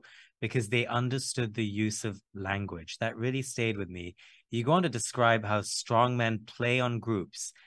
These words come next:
that think they've been left behind. They downplay real economic conditions that created their problems, and instead they spin an us versus them tale of how they were cheated out of power. As I was reading that,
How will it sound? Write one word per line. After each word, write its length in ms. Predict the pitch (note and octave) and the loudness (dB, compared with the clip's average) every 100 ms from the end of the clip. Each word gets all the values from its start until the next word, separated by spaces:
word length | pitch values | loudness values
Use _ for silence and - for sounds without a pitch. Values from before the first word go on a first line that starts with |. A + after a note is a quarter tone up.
| - _ - | -20 _ -2
that 220 | G#2+ - | -2 -2
think 240 | A#2+ A2+ | -2 -2
they've 220 | - A2 G2 | -2 -2 0
been 240 | G#2+ G2+ | -2 0
left 240 | G2+ G2+ | 0 0
behind. 460 | - G2+ G#2+ G2 F2 | -4 -4 0 0 -2
They 100 | F2+ | -6
downplay 800 | F2 G2 G#2 G2+ - G2+ F#2+ F#2+ - - _ - | -2 0 0 -2 -2 2 2 -2 -8 -20 _ 0
real 260 | A2 A#2 | 2 4
economic 540 | A#2 A2+ A2+ G#2+ G#2 G#2 | 4 2 2 2 0 -4
conditions 540 | G#2+ A#2+ C3+ B2+ A2 | 0 0 2 0 -2
that 140 | G#2+ - | -2 -2
created 380 | - D3 E3 | 0 0 2
their 140 | A2 G2 | 0 0
problems, 480 | - F#2+ G2 A#2+ - - _ _ - | 0 -2 -2 -6 -8 -20 _ _ -4
and 140 | A#2 | 0
instead 340 | C3 - D3 C3+ | 0 2 2 4
they 120 | B2+ | 2
spin 440 | - - - B2+ | 0 -4 0 2
an 140 | A#2+ A2+ | 2 2
us 500 | A2+ A2+ - - - | 2 0 0 -8 -6
versus 440 | A2 G#2+ - G2+ F#2+ | -4 -4 -6 -10 -2
them 280 | G#2+ G#2 G#2 | 0 2 -2
tale 440 | - A2+ G#2+ G2 F#2 | -6 -2 -2 -2 -4
of 140 | F2+ - | -6 -8
how 180 | - G#2 | -6 -4
they 140 | G2+ | -2
were 120 | G2 | -4
cheated 420 | - - A2+ G#2 | -4 -6 -4 -4
out 160 | F#2 F2+ | -6 -8
of 100 | E2+ | -10
power. 440 | - F#2 F2+ F2 - - - - - | -8 -8 -8 -10 -14 -20 -20 -16 -2
As 220 | D3+ F#3+ | 0 2
I 80 | B3 | 2
was 260 | F#3+ G#2 | 2 0
reading 320 | G#2 B2 C#3 C3 | 2 2 4 4
that, 260 | G2+ G2 | 4 4